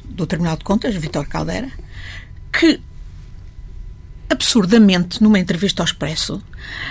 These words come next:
defendeu, ah, o aumento da, do limiar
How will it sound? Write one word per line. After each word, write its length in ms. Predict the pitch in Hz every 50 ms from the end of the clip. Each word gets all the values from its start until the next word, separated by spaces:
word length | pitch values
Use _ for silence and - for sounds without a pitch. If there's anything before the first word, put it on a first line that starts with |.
| - - - - - - - - - - - - - -
defendeu, 880 | 247 240 330 - - - 339 311 311 240 269 277 285 302 311 320 320 - - - - - - - - - - - - - -
ah, 400 | - 285 294 285 285 285 277 285 -
o 160 | 285 262 311
aumento 640 | 294 285 285 285 294 294 294 294 - 311 320 320 311 - - - - - - -
da, 560 | 196 190 240 254 247 247 247 240 240 240 240
do 220 | 208 202 285 294
limiar 600 | 294 277 277 277 262 233 247 247 240 247 262 262